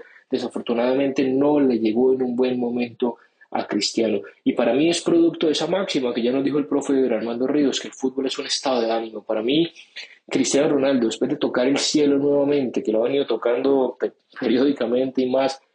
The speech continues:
haber ganado tres Champions seguidas, cuatro en cinco años y todo lo que ya sabemos de la proeza de lo que significa un club como el Real Madrid, de la mano de Zinedine Zidane y también de Ancelotti, para mí Cristiano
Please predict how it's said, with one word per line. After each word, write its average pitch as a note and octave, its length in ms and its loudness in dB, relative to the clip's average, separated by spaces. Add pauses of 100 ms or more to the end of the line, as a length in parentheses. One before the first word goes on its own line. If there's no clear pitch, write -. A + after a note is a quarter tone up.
(180)
haber C3+ 180 2
ganado B2+ 300 0
tres B2 180 -2
Champions A2+ 380 -2
seguidas, C3 800 2
cuatro A2+ 300 0
en A2+ 60 -4
cinco A2 440 -2
años C3+ 460 0
y A2+ 60 -10
todo A#2+ 180 0
lo B2 80 0
que G#2 80 -8
ya G#2+ 120 -2
sabemos B2 380 0
de A#2+ 80 0
la A2 100 -2
proeza B2+ 520 -2 (600)
de A#2+ 80 0
lo A2+ 60 0
que A2+ 60 -4
significa A2+ 380 -2
un B2+ 100 -2
club C3 220 0
como B2 220 0
el A2+ 60 0
Real G#2 280 0
Madrid, A#2+ 460 2
de A#2 80 2
la G#2+ 80 0
mano A2 180 0
de A#2+ 60 0
Zinedine G#2+ 280 -2
Zidane B2+ 420 2
y A2+ 60 -2
también G#2+ 260 -2
de B2 80 2
Ancelotti, A2+ 600 2 (1200)
para A#2+ 180 0
mí D3 300 2
Cristiano C#3+ 640 2